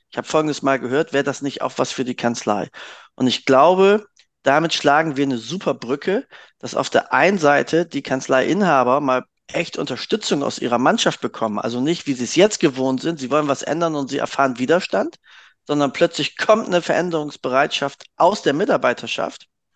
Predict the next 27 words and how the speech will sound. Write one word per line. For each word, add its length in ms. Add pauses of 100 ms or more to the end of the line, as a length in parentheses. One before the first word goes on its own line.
(420)
und 140
die 80
Mitarbeiter 840 (380)
bekommen 320
endlich 300
mal 140
eine 140
Bühne, 540 (160)
wie 200
sie 160
Gehör 340
bekommen 440
können, 360 (380)
äh, 100
auch 240
bei 160
der 140
Kanzleileitung. 1040 (760)
Und 140
dass 140
es 100
positiv 460
ankommt. 420
Das 140
ist 160
so 160
unser 240